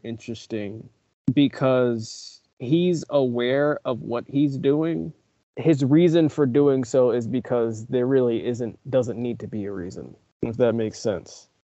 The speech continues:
But I, I wanna say, look at it, looking at his character as, like, an alignment, try to definitely be, like, a chaotic evil type. I don't think chaotic evil is done well all the time, and I think this Joker is a good, good rendition of that,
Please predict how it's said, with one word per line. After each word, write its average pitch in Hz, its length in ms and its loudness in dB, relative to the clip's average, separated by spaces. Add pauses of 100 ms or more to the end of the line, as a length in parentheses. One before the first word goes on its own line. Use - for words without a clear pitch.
But 131 340 4 (400)
I, 127 120 2 (100)
I 127 40 2
wanna 143 300 2
say, 131 260 2
look 131 220 0
at 131 160 2
it, 123 260 -2 (120)
looking 143 420 -2
at 117 280 -2 (200)
his 147 180 -2
character 127 460 0
as, 117 100 -4
like, 117 220 0
an 110 140 -12
alignment, 113 480 -6
try 113 160 -6
to 110 100 -4
definitely 110 400 -6
be, 104 240 -10
like, 107 300 -8 (760)
a 120 120 -8
chaotic 107 560 2
evil 110 340 -12
type. - 240 -12 (380)
I 151 40 2
don't 196 120 4
think 208 180 4
chaotic 160 400 4
evil 135 340 -2
is 117 120 -6
done 131 340 -4
well 117 500 -2 (280)
all 123 200 2
the 107 100 -6
time, 90 500 -10 (160)
and 127 120 -4
I 127 100 -2
think 143 340 0
this 131 200 -2
Joker 120 360 -2
is 113 120 -4
a 113 60 -4
good, 113 360 -4 (340)
good 120 160 -2
rendition 107 580 -2
of 98 160 -6
that, 101 260 -2